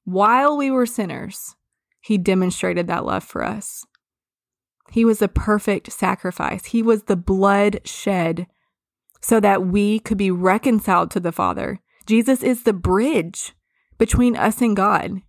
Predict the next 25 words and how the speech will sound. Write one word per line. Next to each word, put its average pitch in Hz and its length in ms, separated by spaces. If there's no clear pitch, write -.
because 214 300
formerly 254 540
there 202 200
was 202 160
a 190 40
huge 226 380
gap - 480
and 202 120
we 208 80
could 214 160
have 202 100
never 190 300
gotten 180 300
back - 240
to - 100
Him, 190 320
not 185 240
on 214 140
our 220 160
own 185 340
record, 156 460
because 185 320
again, 190 480
the 196 120
standard 208 640